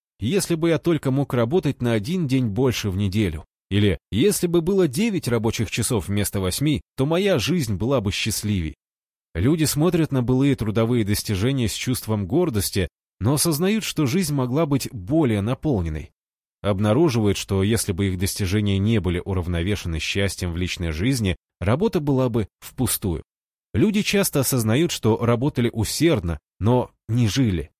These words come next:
Как говорится, одна работа без развлечений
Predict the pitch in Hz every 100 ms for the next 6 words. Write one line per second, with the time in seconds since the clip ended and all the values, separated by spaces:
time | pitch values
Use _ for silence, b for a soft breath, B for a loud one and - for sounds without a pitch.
0 | _ _ - 101 104 98 120 - 101 95
1 | - 113 107 104 92 85 104 101 92 104
2 | 90 101 85 82 78 80 - 160 175